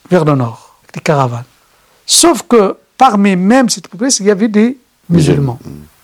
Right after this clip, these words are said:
Speaker 1: Mais les vendeurs et les commerçants ne les considéraient pas comme musulmans. Mais d'ailleurs, quelques-uns, en arrivant au Maroc, par exemple, des, le premier port marocain, dès que nous sommes des musulmans. Mais le négrier n'est pas son intérêt que
Speaker 2: Bien sûr, il perd son, la va-,
Speaker 1: Voilà.
Speaker 2: il, il perd la valeur.
Speaker 1: Voilà. C'est un produit donc, qui était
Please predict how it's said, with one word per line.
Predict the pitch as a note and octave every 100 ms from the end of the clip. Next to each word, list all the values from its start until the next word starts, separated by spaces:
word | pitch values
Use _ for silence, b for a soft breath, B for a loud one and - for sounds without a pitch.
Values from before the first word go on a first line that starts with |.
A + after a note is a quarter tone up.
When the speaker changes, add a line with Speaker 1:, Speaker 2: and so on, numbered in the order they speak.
| _ -
Speaker 1:
Mais | E3 F#3 G#3+ D#4 E4
les | A#3+
vendeurs | G#3+ A#3+ E3+ E3+
et | D#3
les | D#3+
commerçants | E3 D#3 D3 C4+
ne | C#4
les |
considéraient | - G3 - F#3+ F3+
pas | -
comme | - F3+
musulmans. | E3+ G3+ A3
Mais | G3
d'ailleurs, | F3 G#3 D#4+ E4+ b b b b _
quelques-uns, | F3+ - F#3 E3+ D4 E3 -
en | G3
arrivant | F#3+ F#3 F3+ F#3
au |
Maroc, | F3 E3+ F#3 E4+ -
par | E3
exemple, | D#3+ C#4 F3+
des, | C4+ D4+ D4+
le |
premier | - - B3+ G#3+ -
port | A3+ F#3
marocain, | E3+ E3+ C#4+
dès | A#3
que | B3+
nous | A3+
sommes | A3 G#3+
des |
musulmans. | F#3 F3 D#3+ D3+ D#3 _ _ _
Mais | - D#3 G#3+ F3
le | D#3 F3+
négrier | F3+ D3+ D#3 B3+
n'est | A3 F3
pas | A3+ B3+
son | A3
intérêt | F#3 D#3+ F3+ A#3
que | B3+ F#3+ F3+ -
Speaker 2:
Bien | -
sûr, | - B2+ -
il | -
perd | G#2
son, | - G2+
la |
va-, | F2+ A2+
Speaker 1:
Voilà. | C3+ A#2+ B B
Speaker 2:
il, | G2+
il |
perd | - G#2
la | G2+
valeur. | A2 B2+
Speaker 1:
Voilà. | C3+ A#2 B B -
C'est | - F3
un | F3+
produit | D#3 - D3 A3+
donc, | F3 C3+
qui | D3
était | B2+ D3 C3+